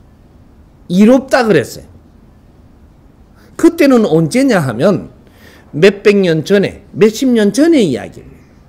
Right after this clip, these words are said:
그때는 그것도 이롭게 사는 게 맞아요. 지금 이 시대에 홍익 인간들이 이롭게 사는 거는 무엇을 이야기하느냐면, 지금 이 시대는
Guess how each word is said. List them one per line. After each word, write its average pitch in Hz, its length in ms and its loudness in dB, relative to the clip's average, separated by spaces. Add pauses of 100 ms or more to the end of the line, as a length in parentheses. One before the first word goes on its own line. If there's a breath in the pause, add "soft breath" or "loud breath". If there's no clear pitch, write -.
(1500)
그때는 294 500 0
그것도 285 440 0
이롭게 226 340 0
사는 170 320 -4
게 143 100 -4
맞아요. 131 320 -4 (1800 soft breath)
지금 359 480 2 (100)
이 339 120 0
시대에 294 840 0 (180)
홍익 370 520 0
인간들이 208 600 0
이롭게 175 440 -2
사는 165 260 -10
거는 196 260 -2 (1700 soft breath)
무엇을 202 540 2
이야기하느냐면, 151 1000 0 (680 soft breath)
지금 285 380 0
이 233 140 -6
시대는 202 580 -2